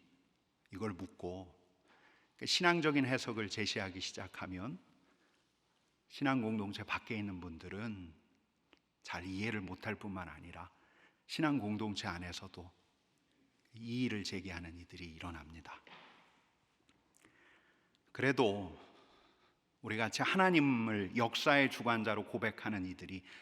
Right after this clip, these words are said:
동의하는 게 두 가지가 있죠. 모두 동의할 수 있는 게 아닐까. 첫 번째는 역사적인 비극이 이미 일어났다는 거. 두 번째는 그런 역사적인 비극마저도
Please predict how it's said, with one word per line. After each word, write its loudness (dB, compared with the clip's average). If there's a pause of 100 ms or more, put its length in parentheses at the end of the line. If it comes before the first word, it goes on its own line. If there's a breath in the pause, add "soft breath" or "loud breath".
(180 loud breath)
동의하는 -2
게 -12 (180)
두 -10
가지가 -6
있죠. -12 (800 soft breath)
모두 -4
동의할 -2
수 -2
있는 -6
게 -8
아닐까. -10
첫 -10
번째는 2 (640 soft breath)
역사적인 -2
비극이 -6 (600)
이미 -2
일어났다는 -8
거. -20 (1120)
두 -2
번째는 0 (840 soft breath)
그런 2
역사적인 4
비극마저도 -2